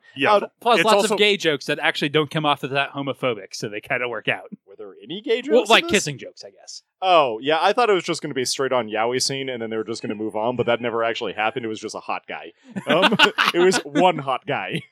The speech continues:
Speaker 2: <laughs>
Speaker 1: Yeah, uh, and
Speaker 2: Summoning
Speaker 1: again,
Speaker 2: another hot guy from the ether, I guess, so.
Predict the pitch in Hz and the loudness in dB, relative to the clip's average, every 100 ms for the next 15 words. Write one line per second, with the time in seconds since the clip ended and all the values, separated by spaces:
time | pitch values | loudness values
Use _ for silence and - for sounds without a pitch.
0 | - 254 _ _ 143 143 120 - 139 131 | -14 -14 _ _ -4 -4 -4 -6 -6 -6
1 | 143 139 190 - 196 180 170 151 160 175 | -4 0 2 2 2 0 -2 0 2 2
2 | 151 170 - 156 156 151 135 135 127 117 | 2 2 4 4 4 -2 -10 -12 -12 -10
3 | 101 104 104 156 - - 123 131 | -8 -8 -4 -2 0 0 -2 -6